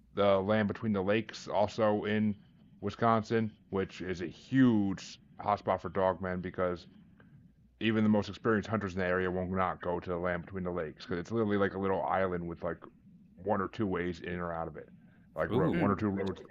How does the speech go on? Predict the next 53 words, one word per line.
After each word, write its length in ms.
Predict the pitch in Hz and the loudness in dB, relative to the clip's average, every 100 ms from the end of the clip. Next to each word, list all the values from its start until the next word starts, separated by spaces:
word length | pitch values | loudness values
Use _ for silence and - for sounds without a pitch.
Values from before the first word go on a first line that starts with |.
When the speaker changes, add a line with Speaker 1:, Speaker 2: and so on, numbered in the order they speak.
| - | -6
Speaker 1:
one 160 | 104 110 | 0 2
or 40 | |
two 120 | 120 | 4
roads 220 | 113 107 | 4 4
to 60 | 92 | 2
connect 280 | 104 98 - | 0 0 2
to 140 | 95 | 2
it. 160 | 92 - - - - - - - _ _ | 0 -2 -16 -20 -20 -20 -20 -20 _ _
And 340 | 98 101 90 80 - - - 101 92 | 0 2 0 -4 -12 -20 -16 -10 6
D 200 | 156 160 | 10 10
A 140 | 135 | 10
had 180 | 120 90 | 8 8
been 200 | 131 104 | 6 6
there, 160 | 95 | 4
and 100 | 90 | 2
he 80 | 107 | 0
straight 220 | 98 120 | 2 2
up 80 | 95 | 2
said, 240 | - 117 90 | 4 4 4
like, 140 | 85 | 0
he's 100 | 87 | -2
like, 160 | 90 87 - - - 110 | -2 -2 -10 -20 -14 2
"You 160 | 160 | 4
drive 320 | 165 165 151 | 10 10 12
in 180 | 151 135 | 8 6
there, 360 | 95 95 98 98 | 6 4 4 4
and 220 | 98 - - | 0 -4 -4
you 140 | 139 | -2
see 140 | 151 135 | 2 4
the 100 | 110 | 4
normal 280 | 104 98 95 | 4 2 -2
stuff. 420 | 110 101 101 113 | 0 2 2 -2
You 80 | 107 | -4
see 160 | 107 | -4
squirrels, 720 | - 101 98 98 98 95 95 | -4 0 2 2 2 0 -2
you 80 | 107 | -2
see 160 | 113 92 | -2 -4
deer 360 | 92 92 95 | -4 -2 0
once 220 | 95 90 | 0 -2
in 60 | 98 | -2
a 40 | |
while, 200 | 95 95 | 2 2
you 80 | 104 | 0
see 140 | 104 117 | 0 0
roadkill. 680 | 92 92 87 92 87 90 - - - - - - _ | 2 2 0 0 0 0 -6 -20 -20 -20 -20 -20 _
You 100 | 101 | -2
get 100 | 220 | 2
to 60 | 180 | 4
the 80 | 123 | 6
second 240 | 175 101 | 4 4
half 260 | 92 90 92 | 2 0 0
of 60 | |
it, 140 | 95 | -4